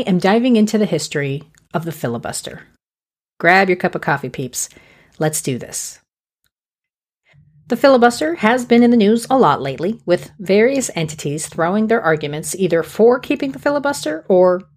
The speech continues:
eliminating it. Those in favor tend to point to the fact the filibuster has been around for generations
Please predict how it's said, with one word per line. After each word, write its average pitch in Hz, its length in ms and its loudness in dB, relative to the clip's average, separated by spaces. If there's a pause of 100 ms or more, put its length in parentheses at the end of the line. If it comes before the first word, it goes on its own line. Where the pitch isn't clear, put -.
(120)
eliminating 127 540 -2
it. - 100 -14 (760)
Those 196 320 4
in 180 100 -2
favor 180 480 0
tend 214 300 2
to 240 60 -2
point 202 280 -4
to - 100 -6
the 214 80 0
fact 165 440 -2
the 190 60 -2
filibuster 151 580 -2
has 185 160 0
been 175 100 -6
around 147 420 -2
for 135 220 -6
generations 151 840 -2